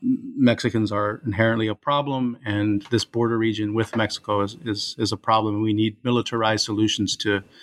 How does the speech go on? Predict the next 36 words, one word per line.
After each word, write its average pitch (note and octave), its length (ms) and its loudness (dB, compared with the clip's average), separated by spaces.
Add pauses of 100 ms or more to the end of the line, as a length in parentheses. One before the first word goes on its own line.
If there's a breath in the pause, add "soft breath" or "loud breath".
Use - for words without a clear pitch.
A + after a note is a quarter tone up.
(160 loud breath)
solve B2 400 -2
that A#2 180 -14
problem. B2+ 400 -2 (720 loud breath)
Um, G#2+ 320 0
so C3+ 120 -8
I C3+ 80 2
think D#3 160 0
that D3+ 100 4
was C#3+ 120 2
a C3+ 40 2
very C#3 140 0
important A#2+ 600 -2
part B2 240 2
of A2 80 -2
their A2 120 -4
response, A2 760 -2
uh, B2+ 260 -4
that, B2+ 280 -8
that - 120 -2
they A#2 80 -2
didn't A2+ 240 2
just - 140 -6
respond A2 560 0
to A2+ 80 -2
the G#2 240 -2 (280 loud breath)
overt B2+ 360 2
racism A2+ 520 0
of G2+ 60 0
the G2+ 80 -6
Klan, C3+ 400 -2
but - 140 -12
try A2+ 180 2
to G#2+ 80 -6
tie A2+ 300 2
it A2 180 -4
to, G#2 240 0